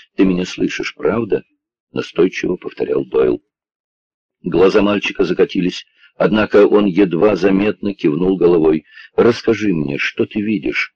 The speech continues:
Джоуи?» Мальчик облизнул воспаленные, искусанные до крови губы. «Черный лорд». «Да, Джоуи, говори. Рассказывай мне». Чувствовалось, что мальчик успокаивается.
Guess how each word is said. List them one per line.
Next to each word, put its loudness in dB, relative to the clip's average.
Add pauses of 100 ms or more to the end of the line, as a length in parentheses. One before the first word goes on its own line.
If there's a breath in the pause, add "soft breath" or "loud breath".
Джоуи?» -2 (1080)
Мальчик -2
облизнул -2
воспаленные, -2
искусанные -4
до 0
крови -4
губы. -2 (800)
«Черный -2
лорд». -4 (840)
«Да, -6 (260)
Джоуи, -2 (460)
говори. -2 (720)
Рассказывай -4
мне». -8 (1300)
Чувствовалось, -2
что -4
мальчик -4
успокаивается. -4